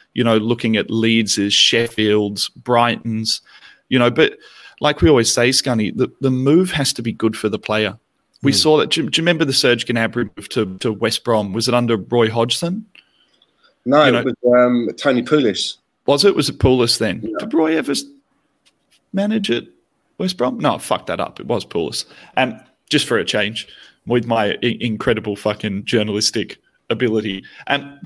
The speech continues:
Speaker 1: but it was a terrible move for him. We sent an attacking asset down to a team who played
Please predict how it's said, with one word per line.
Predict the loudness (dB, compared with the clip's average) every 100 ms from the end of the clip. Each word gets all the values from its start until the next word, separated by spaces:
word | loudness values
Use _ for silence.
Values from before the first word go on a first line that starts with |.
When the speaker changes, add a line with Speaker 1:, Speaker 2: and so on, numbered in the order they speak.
| 2
Speaker 1:
but | 2
it | 4
was | 0
a | 2
terrible | 2 2 2
move | 0 0 0
for |
him. | -4 -2
We | -2 -2
sent | -2 -2 -4
an | -4
attacking | -4 -2 -4 -4 -6 -4
asset | -4 -4 -2 -4 -2
down | -4 -2 -2
to | -4 -8
a |
team | -4 -2 0 0
who | -2
played | -4 -2 -2 -2